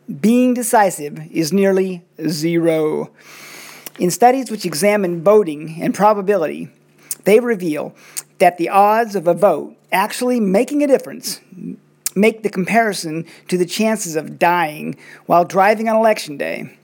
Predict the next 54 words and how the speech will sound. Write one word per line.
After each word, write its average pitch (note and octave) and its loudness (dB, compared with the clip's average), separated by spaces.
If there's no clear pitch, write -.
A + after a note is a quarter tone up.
And F3+ 2
what A3+ 4
they G3+ 2
have F3 -2
found - 0
is E3 -4
that F3 2
it F3+ -12
is D#3+ -8
more A#3 4
likely D#3 -2
that D#3+ -4
you F#3 -2
will D#3+ -4
die E3+ 2
in F3 -2
a D#3+ -8
fatal G3 2
car E3 2
accident D#3 -8
than F3+ 0
it F3 0
is E3+ 2
that E3+ -2
your E3+ 2
vote G3 2
will F3 4
actually E3 -2
matter, D#3 -2
that D#3 -2
your D#3+ 0
vote D#3+ 0
will D#3 -10
be D#3+ -4
decisive. D3 -4
They F3 4
also A3+ 4
found - -8
that F3 4
a F3 0
driver G3 2
is D3 -10
more G3 2
likely D3 -4
to D3+ -12
die D3+ 0
during E3+ 0
polling A3 2
hours D3+ -4
than F3 2
at F3 -2
any G#3+ 2
other G3 2
times. D#3 -6